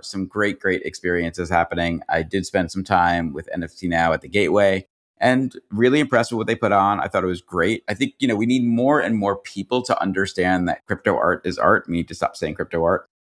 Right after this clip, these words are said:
like myself, you know, and I think that's really important. We'll get there. And then I think, you know, I mean, I know the Doodles have something, and I saw a D J Arcade yesterday that Harritos is doing.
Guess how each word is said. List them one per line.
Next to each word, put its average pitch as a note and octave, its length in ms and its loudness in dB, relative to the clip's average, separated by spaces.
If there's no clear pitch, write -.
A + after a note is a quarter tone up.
like E2+ 160 -2
myself, G2+ 440 2
you G#2+ 140 2
know, F#2+ 160 6
and A2 160 6
I - 20 4
think G#2+ 120 0
that's G2 200 0
really A2 280 4
important. A#2 560 -2
We'll C3+ 160 2
get A2 240 -2
there. G2+ 280 2
And C3+ 160 0
then C#3+ 100 2
I D3+ 80 2
think, C#3 340 0
you C3+ 100 0
know, G#2 140 2
I G#2 120 2
mean, A2 120 0
I A2 60 0
know G#2 140 0
the G2+ 100 -2
Doodles C#3+ 380 2
have B2+ 200 2
something, A#2 460 -2
and F#2 100 0
I F#2 60 -2
saw A2 260 2
a F#2+ 80 0
D G2+ 220 -2
J A2 180 2
Arcade B2 480 2
yesterday B2 400 0
that F#2 180 0
Harritos G2 420 2
is A#2+ 100 -2
doing. C#3 300 2